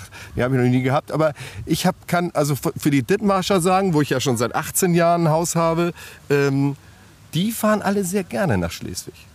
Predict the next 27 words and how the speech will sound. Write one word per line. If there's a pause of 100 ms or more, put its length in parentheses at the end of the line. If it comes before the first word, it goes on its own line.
(200)
Weil
immer
so
für
Veranstaltungen
oder
auch
mal (200)
tatsächlich
auch
mal
zum
Einkaufen,
weiß
ich
auch
nicht,
zum
Bummeln
an
der
Schlei
und
dann
hier
in
der,